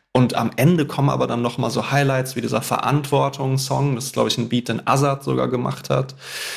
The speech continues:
Also, ja, da komme ich ins Schwärmen. Ich weiß ehrlich gesagt nicht, wie gut es für mich gealtert ist, weil ich es jetzt bestimmt auch schon seit ein paar Jahren wieder nicht gehört habe. Das ist dann, finde ich, immer so ein spannender Reality-Check, wenn man dann so ein Ding noch mal anschmeißt,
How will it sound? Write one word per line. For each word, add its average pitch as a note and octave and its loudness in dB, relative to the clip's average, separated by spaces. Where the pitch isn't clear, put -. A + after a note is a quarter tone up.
Also, A2 2
ja, F#2 2
da - 0
komme D#3 4
ich D3 2
ins B2+ 0
Schwärmen. B2 0
Ich - -2
weiß D3 2
ehrlich F#3 0
gesagt D#3+ 0
nicht, D#3 -2
wie C3+ 2
gut C#3+ 2
es - -4
für D3 2
mich C#3+ 2
gealtert - 0
ist, - -4
weil B2+ 4
ich B2+ 0
es - -6
jetzt - -8
bestimmt D3+ -2
auch C#3 2
schon C3 0
seit C3+ 0
ein - -16
paar B2+ 2
Jahren C3 0
wieder B2 2
nicht C#3+ -2
gehört D#3 0
habe. D#3 2
Das C3+ -4
ist - -8
dann, B2 2
finde A#2+ 0
ich, - -2
immer B2 0
so B2 -2
ein A#2+ -6
spannender B2 2
Reality-Check, C3+ 0
wenn A2+ 6
man A#2 4
dann A#2 0
so A#2+ 2
ein B2 2
Ding A#2+ -2
noch A#2+ -2
mal A2+ 2
anschmeißt, C3+ 2